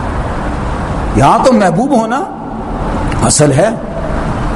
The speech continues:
"والذین آمنوا اشد حبا للہ۔" محبت کے اندر جو ہے وہ انتہائی اشتداد ہو۔ تو یہاں تو ساری خشیت اور خوف بھی اسی لیے ہے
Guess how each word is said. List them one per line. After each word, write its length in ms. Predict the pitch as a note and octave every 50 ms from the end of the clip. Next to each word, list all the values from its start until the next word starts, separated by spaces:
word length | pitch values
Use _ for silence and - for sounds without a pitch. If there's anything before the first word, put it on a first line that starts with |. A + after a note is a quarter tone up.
| - - - - - - A#2
"والذین 440 | C#3+ D#3 D#3 D#3+ D#3+ D#3 F#3 F#3 F3+
آمنوا 500 | F3+ - F#3 G3+ G#3+ A3+ C4 C4+ D#4 D4
اشد 300 | B3 - F#3+ A3+ F#3 F#3+
حبا 380 | G#3 E3+ - A#3 G#3+ G#3+ - G#3+ - G3
للہ۔" 300 | G3 F#3 E3 D#3 C3 - - - - - - - - - C3+ - - - - - - - - - - - - - - -
محبت 480 | B2 - B2+ D#3 D#3 D3 B3+ C4 B3+
کے 60 | C4 B3
اندر 240 | B3 A#3+ C4 B3+
جو 160 | B3+ A#3+ B3 B3
ہے 80 | C#4
وہ 120 | C#4 C4 B3+
انتہائی 560 | A#3 A3 G#3+ - G#3 F#3 F3+ A3+ C4 C4 B3+ - -
اشتداد 640 | A3+ - - - - G#3+ G3 F#3+ A3+ C4 C#4+ C#4 A3+ -
ہو۔ 160 | A#3 D#4 F4+ C#4 - - - - - - - - - - - - - - - - - - - - - - - - - - - - - - - - - - - - - - - - - - - - - - - - - - - -
تو 80 | E3+ F3
یہاں 340 | E3+ E3 E3 F#3+ A#3 C4 C#4
تو 140 | C4+ C#4 C4+
ساری 340 | C4 - G3+ G3+ A3 B3+ C4
خشیت 580 | - - F3 G3 - - - A3+ A#3+ C#4 C4+ C4+
اور 80 | B3+ G#3
خوف 560 | - - - G3+ A#3 B3+ C4 A3 - - -
بھی 320 | A#3 D4 E4 F4+ D#4 C#4+
اسی 240 | A#3+ - - D#4 D#4+
لیے 260 | D#4 D4 B3+ B3+ A3+
ہے 180 | E3 D#3 D3